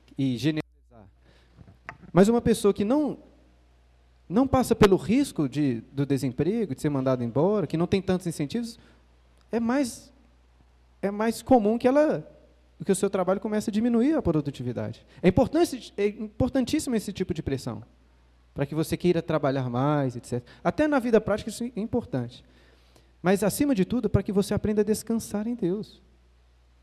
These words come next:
Saber que não depende de você o próprio esforço, depende da provisão, o cuidado dele a cada dia. Os, os, o quarto mandamento sempre teve a ver com confiança em Deus.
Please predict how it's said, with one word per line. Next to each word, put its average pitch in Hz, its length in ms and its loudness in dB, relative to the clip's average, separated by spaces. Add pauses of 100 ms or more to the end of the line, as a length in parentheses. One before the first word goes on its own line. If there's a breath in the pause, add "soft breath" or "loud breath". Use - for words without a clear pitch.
(280)
Saber 175 300 0
que 202 120 -2
não 240 180 0
depende 208 380 -2
de 170 80 -6
você 156 260 -4
o 151 60 0
próprio 139 260 -2
esforço, - 580 -8 (960)
depende 180 360 -4
da 175 120 0
provisão, 180 680 0
o 143 40 -6
cuidado 165 680 0 (360 soft breath)
dele 170 420 0
a 147 100 -6
cada 156 240 -2
dia. 139 320 -4 (300 soft breath)
Os, 139 260 -4
os, - 360 -4
o 135 100 -8
quarto 214 340 0
mandamento 170 420 0
sempre 269 320 -4
teve 208 200 0
a 170 40 0
ver 180 520 -2
com 170 140 -4
confiança 156 520 0
em 127 40 -10
Deus. 113 360 -8